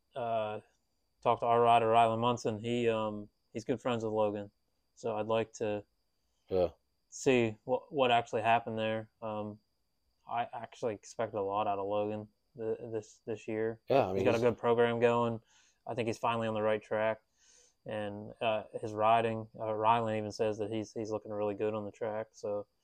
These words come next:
Speaker 2: I'd li-,
Speaker 1: that's
Speaker 2: I'd like to get an update on
Speaker 1: unfortunate,
Speaker 2: that, yeah.
Speaker 1: yeah.
Speaker 2: Obviously, we won't be able to bring it to you, but I'd like to get an update on that. And then Danny, one of our friends who's been on the podcast,
Speaker 1: Yeah, I was gonna
Speaker 2: painting,
Speaker 1: bring that up.
Speaker 2: painting helmets for Justin Starling. What happened to Justin?
Speaker 1: I don't know what happened to Justin,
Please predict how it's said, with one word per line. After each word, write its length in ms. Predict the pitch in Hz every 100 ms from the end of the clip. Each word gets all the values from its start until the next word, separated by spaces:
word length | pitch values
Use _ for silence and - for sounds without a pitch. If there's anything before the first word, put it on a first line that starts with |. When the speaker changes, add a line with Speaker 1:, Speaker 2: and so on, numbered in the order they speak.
| _ _ _ _ -
Speaker 2:
I'd 40 |
li-, 40 | 107
Speaker 1:
that's 160 | 123
Speaker 2:
I'd 80 | 98
like 140 | 123 143
to 80 | 139
get 100 | 127
an 60 |
update 20 |
on 20 | 113
Speaker 1:
unfortunate, 440 | 127 117 113 104 -
Speaker 2:
that, 20 | -
yeah. 100 | 113
Speaker 1:
yeah. 180 | 107 110 _ _ _ -
Speaker 2:
Obviously, 380 | 127 127 - 120
we 80 |
won't 180 | 120 110
be 60 | 113
able 140 | 110
to 80 | 98
bring 220 | 85 127
it 100 | 127
to 100 | 135
you, 160 | 143 131
but 180 | 113 98
I'd 120 | 104
like 200 | 107 107
to 100 | 107
get 120 | 104
an 80 | 98
update 320 | 104 - 101
on 80 | 101
that. 180 | 110 120
And 80 | 120
then 280 | 120 113 101 _ _ _ _ _
Danny, 380 | 98 127 127 117
one 220 | 117 113
of 180 | 113 98 - _
our 140 | 117 110
friends 480 | - 110 127 - - 107
who's 160 | 107
been 160 | 113 117
on 100 | 110
the 80 | 98
podcast, 560 | 110 107 117 120 - -
Speaker 1:
Yeah, 60 |
I 20 | 113
was 80 | 110
gonna 100 | 120
Speaker 2:
painting, 200 | 127 117
Speaker 1:
bring 100 | 113
that 180 | 110
up. 140 | 110 120
Speaker 2:
painting 240 | 127 123
helmets 300 | 123 127 127
for 80 | 117
Justin 300 | 117 117 110
Starling. 380 | - 135 127 113
What 120 | 120
happened 220 | 135 135
to 60 | 127
Justin? 360 | 143 170 - - _ _ _ _ _ _ _ _ -
Speaker 1:
I 80 | 127
don't 260 | 131 156 151
know 120 | 147
what 100 | 151
happened 300 | 143 147 139
to 40 |
Justin, 560 | 120 127 120 143 127 120